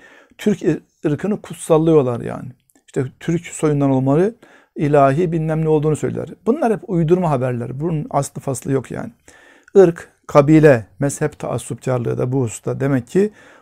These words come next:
uydurma haber üretmenin bir sebebi. İsm-, İslam düşmanlığı, bu daha çok oryantalistlerin, yabancı,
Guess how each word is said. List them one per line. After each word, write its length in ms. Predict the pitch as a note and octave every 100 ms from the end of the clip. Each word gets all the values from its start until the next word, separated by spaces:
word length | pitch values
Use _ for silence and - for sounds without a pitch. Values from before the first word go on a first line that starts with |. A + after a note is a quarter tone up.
| _
uydurma 380 | D3 C#3 D3+ C#3
haber 200 | C3 C#3+
üretmenin 520 | - B2 - C3 B2
bir 60 | A#2
sebebi. 480 | - A#2 A#2+ G#3 B3 _ - _ _ -
İsm-, 360 | F3+ - F#3+ -
İslam 380 | E3 - F#3+ E3
düşmanlığı, 680 | C3+ C#3+ C3+ C3 F#3 A3 -
bu 120 | F#3+
daha 160 | F#3 E3+
çok 180 | E3+ -
oryantalistlerin, 840 | C#3 D3+ C#3+ C#3+ - C#3+ C3 A#2+ -
yabancı, 540 | C#3+ C#3+ C3+ D3 B2+